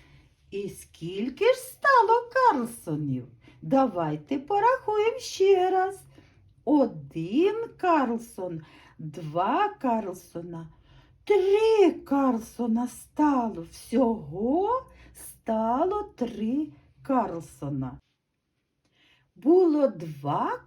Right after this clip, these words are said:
Карлсона, до них підлетів ще один. І стало всього три Карлсона. Сьогодні ми з вами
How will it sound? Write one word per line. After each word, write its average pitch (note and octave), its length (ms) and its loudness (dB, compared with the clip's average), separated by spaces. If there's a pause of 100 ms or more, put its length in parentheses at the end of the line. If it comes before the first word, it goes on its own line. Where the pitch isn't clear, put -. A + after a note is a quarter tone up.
Карлсона, F#3 1080 -2 (360)
до A#3 300 2
них C4+ 580 2
підлетів A3+ 1040 -6 (160)
ще - 680 -8 (140)
один. D#3 760 -8 (260)
І C#4+ 140 6
стало C#4 960 -4
всього G3+ 1000 -8 (440)
три A3 580 -6 (520)
Карлсона. D3+ 1040 -8 (1500)
Сьогодні - 840 -6
ми F#3+ 160 2
з F#3+ 140 -8
вами E3+ 360 -6